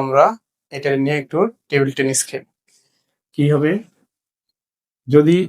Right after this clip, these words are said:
আমরা এখানে নিই দুই কার্বনের লবণ, দুই কার্বনের অ্যাসিডের লবণ, তাহলে এখানে তৈরি করবে এক কার্বনের অ্যালকেন।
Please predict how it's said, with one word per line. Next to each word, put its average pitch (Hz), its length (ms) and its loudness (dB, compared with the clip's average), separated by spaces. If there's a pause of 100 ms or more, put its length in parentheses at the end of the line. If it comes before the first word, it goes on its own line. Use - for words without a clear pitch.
(120)
আমরা 135 220 2 (280)
এখানে 156 280 0 (140)
নিই 127 200 -4 (140)
দুই 190 120 -12 (100)
কার্বনের 170 480 2 (120)
লবণ, 123 320 2 (360)
দুই 165 200 0
কার্বনের 160 360 -4
অ্যাসিডের 139 400 -2
লবণ, 127 260 -4 (540)
তাহলে 131 220 -8
এখানে 143 200 -4 (100)
তৈরি 151 200 4
করবে 143 180 0 (300)
এক 170 60 -2 (160)
কার্বনের 156 480 0 (600)
অ্যালকেন। 65 360 -10